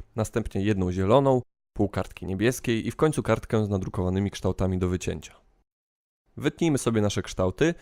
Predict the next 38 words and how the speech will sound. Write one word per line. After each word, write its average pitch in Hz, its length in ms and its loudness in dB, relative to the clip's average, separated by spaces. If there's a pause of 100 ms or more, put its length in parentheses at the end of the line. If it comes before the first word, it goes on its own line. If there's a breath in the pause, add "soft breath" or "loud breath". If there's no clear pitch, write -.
(200 soft breath)
i 147 100 -2
połóżmy 151 640 6
na 120 140 2
stosie 110 320 -4
kartek. - 520 -8 (840)
Naturalnie 147 460 4
widzimy 127 300 0
teraz, 104 400 2
co - 140 0
jest 147 180 0
pod 131 100 0
naszą 113 240 0
pierwszą 107 320 0
kartką. 110 400 2 (680)
A - 100 -4
teraz 156 220 4
weźmiemy 135 340 4
kartkę 110 360 0
ze 101 100 2
spodu 101 360 0
na 104 180 2
wierzch. - 400 -12 (1300)
Znowu 147 280 8
nic 113 200 4
nie 98 100 2
widzimy. 92 300 0 (440)
Ale 113 120 6
co - 140 4
by 196 100 2
było, 165 200 8
gdybym 143 340 4
miał 127 180 8
możliwość 123 580 2
zamiany 143 520 6
tej 135 180 2
kartki 123 680 0
na 120 180 2
folię? 92 360 2